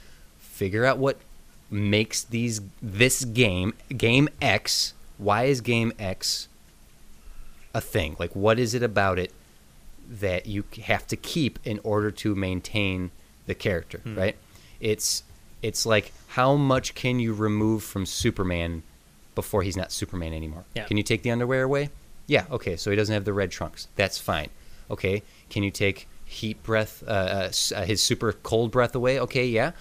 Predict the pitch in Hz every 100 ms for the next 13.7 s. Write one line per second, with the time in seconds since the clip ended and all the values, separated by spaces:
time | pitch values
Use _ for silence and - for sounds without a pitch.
0 | - - 127 - - - - 117 131 127
1 | 120 113 120 117 113 - 107 - 101 98
2 | 95 107 - 101 104 95 - - - -
3 | - - - 117 107 101 - 113 104 101
4 | 92 87 87 90 95 107 90 87 95 104
5 | 92 98 92 80 78 92 - - - -
6 | 90 92 - 113 107 165 98 90 92 85
7 | 90 - - 98 87 - 90 82 82 -
8 | - - 92 - 101 - 101 113 90 76
9 | - - - - - - 113 95 95 92
10 | - 117 120 113 165 120 92 92 92 -
11 | 110 95 92 95 107 95 101 98 104 117
12 | 107 - 87 85 - 110 117 92 90 98
13 | 95 92 98 95 123 - 92